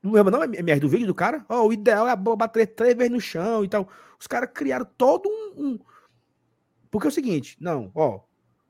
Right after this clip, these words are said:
vamos aqui pra um, um plano, certo?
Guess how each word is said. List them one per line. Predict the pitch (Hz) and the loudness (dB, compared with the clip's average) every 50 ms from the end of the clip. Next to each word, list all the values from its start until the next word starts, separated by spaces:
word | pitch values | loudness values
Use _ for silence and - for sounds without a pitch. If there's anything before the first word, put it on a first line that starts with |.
| _ - | _ -6
vamos | 117 151 170 175 | -4 -2 -2 -2
aqui | 165 - 180 | -4 -6 -6
pra | 160 180 175 | -6 -4 -6
um, | 175 - - | -6 -6 -6
um | 185 180 151 | -8 -8 -8
plano, | - - 147 143 135 131 131 135 147 165 214 285 302 _ _ _ _ _ _ _ _ | -6 -4 -2 -2 -2 -2 -2 -4 -4 -4 -6 -8 -10 _ _ _ _ _ _ _ _
certo? | - - 131 151 202 - 269 269 | -8 -4 -4 -4 -4 -4 -10 -12